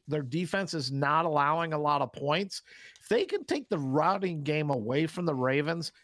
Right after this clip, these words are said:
contain Lamar Jackson, and Patrick Mahomes, I,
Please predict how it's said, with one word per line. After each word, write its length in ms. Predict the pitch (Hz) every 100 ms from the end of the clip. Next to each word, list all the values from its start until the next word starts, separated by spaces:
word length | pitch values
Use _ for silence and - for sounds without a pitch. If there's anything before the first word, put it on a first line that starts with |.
| _ -
contain 540 | 151 - 147 165 202
Lamar 360 | 196 180 165 143
Jackson, 720 | 98 113 139 156 - 214 190 - _ _ _ _ _ _ _ _ -
and 320 | 196 196 190 - _ _ _ 233
Patrick 380 | 170 196 - 262
Mahomes, 600 | 190 143 156 180 190 - - _ _ _
I, 80 | -